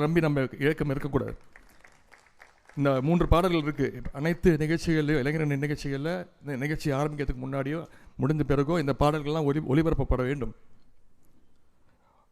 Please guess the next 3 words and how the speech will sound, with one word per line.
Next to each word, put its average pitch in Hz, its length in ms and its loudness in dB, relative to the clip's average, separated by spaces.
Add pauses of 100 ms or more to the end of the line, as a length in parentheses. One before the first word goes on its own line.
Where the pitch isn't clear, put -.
(1400)
மாநாட்டுக்காக 180 640 4
அமைக்கப்பட்ட 160 420 0 (140)
குழு 151 240 4